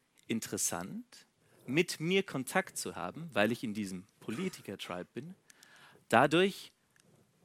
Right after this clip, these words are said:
habe ich einen hohen Social Value. Es geht also immer alles darum, meinen Social Value zu steigern, indem ich zeige, in was für einem Tribe ich bin,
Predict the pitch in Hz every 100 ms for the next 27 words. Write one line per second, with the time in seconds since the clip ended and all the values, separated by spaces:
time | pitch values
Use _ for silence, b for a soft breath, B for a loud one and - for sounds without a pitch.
0 | _ _ _ _ _ - 123 147 151 -
1 | 104 113 117 113 - 117 147 147 139 -
2 | - - 113 - 107 98 92 85 82 -
3 | _ _ _ _ B B _ _ _ _
4 | _ _ _ b b - 127 208 175 139
5 | 151 190 208 - 151 165 - 101 104 135
6 | - B B - 110 160 170 - 147 135
7 | 117 98 104 104 - 107 - 98 104 123
8 | 202 - B B - 123 120 185 190 -
9 | - 107 117 143 151 B B 110 117 -
10 | - - 110 101 - 123 170 139 - -
11 | - 143 185